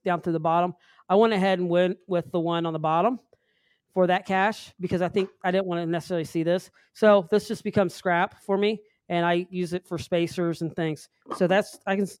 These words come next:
set that right there. And I know my shelf now is right here.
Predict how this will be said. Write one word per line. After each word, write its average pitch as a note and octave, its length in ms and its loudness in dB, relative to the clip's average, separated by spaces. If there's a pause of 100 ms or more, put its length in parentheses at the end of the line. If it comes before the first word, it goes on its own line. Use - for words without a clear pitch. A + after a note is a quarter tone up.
(140)
set G#3+ 260 0
that A3 180 4
right F#3+ 220 0
there. A#3 320 2 (1800)
And F#3 120 0
I F#3+ 80 2
know G#3+ 280 6
my G3 160 0
shelf G#3+ 640 2
now F3 460 -2 (1200)
is E3 180 -2
right F3+ 200 0
here. D3+ 320 -4